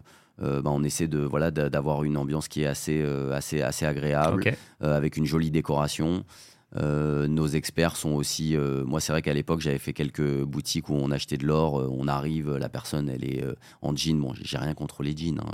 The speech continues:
Speaker 1: je, j'en mets aussi de temps en temps. Mais c'est vrai que nous, on a des experts qui sont habillés en costume cravate. Je veux dire, les gens, quand ils viennent vendre des bijoux ou acheter de l'or, ils ont envie d'avoir en face d'eux quelqu'un qui, euh, qui, qui amène une, une, une, une prestation et qui a une certaine présentation.
Speaker 2: Parce que,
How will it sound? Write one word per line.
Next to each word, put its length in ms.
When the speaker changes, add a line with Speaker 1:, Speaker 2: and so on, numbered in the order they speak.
Speaker 1:
je, 180
j'en 160
mets 120
aussi 220
de 60
temps 160
en 100
temps. 160
Mais 60
c'est 120
vrai 80
que 100
nous, 140
on 120
a 60
des 200
experts 280
qui 60
sont 140
habillés 200
en 60
costume 320
cravate. 380
Je 40
veux 60
dire, 120
les 100
gens, 120
quand 120
ils 100
viennent 180
vendre 200
des 100
bijoux 260
ou 120
acheter 240
de 80
l'or, 220
ils 120
ont 60
envie 120
d'avoir 240
en 80
face 220
d'eux 120
quelqu'un 380
qui, 300
euh, 100
qui, 240
qui 120
amène 280
une, 160
une, 280
une, 220
une 140
prestation 640
et 40
qui 140
a 20
une 120
certaine 260
présentation. 640
Speaker 2:
Parce 160
que, 180